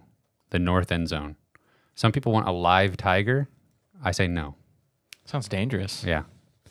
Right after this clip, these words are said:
Speaker 1: It's probably not humane either.
Speaker 2: That's <laughs>
Speaker 1: They're probably joking, but
Speaker 2: Yeah, that sounds like, um,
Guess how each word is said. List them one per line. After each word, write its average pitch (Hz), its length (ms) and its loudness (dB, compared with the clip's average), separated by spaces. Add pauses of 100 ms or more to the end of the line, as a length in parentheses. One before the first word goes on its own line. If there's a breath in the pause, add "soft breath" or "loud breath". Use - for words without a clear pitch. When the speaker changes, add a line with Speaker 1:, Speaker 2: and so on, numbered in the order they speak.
(160)
Speaker 1:
It's - 80 -20
probably 90 240 4
not 87 280 0
humane 82 420 -2
either. 78 400 -4
Speaker 2:
That's - 180 -2 (140)
<laughs> 92 120 -4
Speaker 1:
They're 98 100 6
probably 87 260 8
joking, 73 420 -8
but - 160 -10 (140)
Speaker 2:
Yeah, 95 120 0
that 120 140 -4
sounds 143 240 -6
like, 107 220 0
um, 95 340 -2